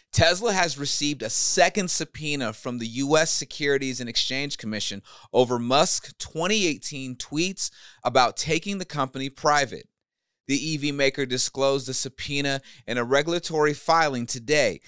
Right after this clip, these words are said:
The company said it received the subpoena June thirteenth and will cooperate with the government authorities. The regulator did not respond to Reuters' request for comment.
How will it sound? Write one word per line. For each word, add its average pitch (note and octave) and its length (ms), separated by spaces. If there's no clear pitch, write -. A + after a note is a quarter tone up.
The - 60
company E3 400
said F3 460
it C#3+ 120
received F3+ 420
the F3 80
subpoena F3+ 560
June C3 280
thirteenth E3 760
and C#3 140
will C#3+ 120
cooperate C#3+ 720
with C3 160
the C3+ 60
government B2 440
authorities. D3+ 800
The C3 80
regulator D3+ 540
did C3+ 160
not E3+ 240
respond G3+ 520
to D3 140
Reuters' D3+ 460
request C#3+ 540
for E3 80
comment. D3+ 540